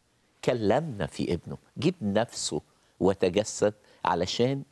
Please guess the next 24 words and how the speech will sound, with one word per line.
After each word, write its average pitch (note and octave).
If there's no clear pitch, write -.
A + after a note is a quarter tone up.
يكلم B2+
الإنسان، G2+
عشان D3
يكلمه B2+
باللغة A2+
اللي F#2+
هو D3+
يقدر B2
يفهمها. A2+
وإذا F#2
كان E3
الله G#2+
يقدر F#2
يعمل D#2+
كل D#2+
حاجة، -
ليه A2+
ما G2+
يتجسدش؟ -
إيه B2
اللي B2
يمنعه G2+
من F#2+
إنه G#2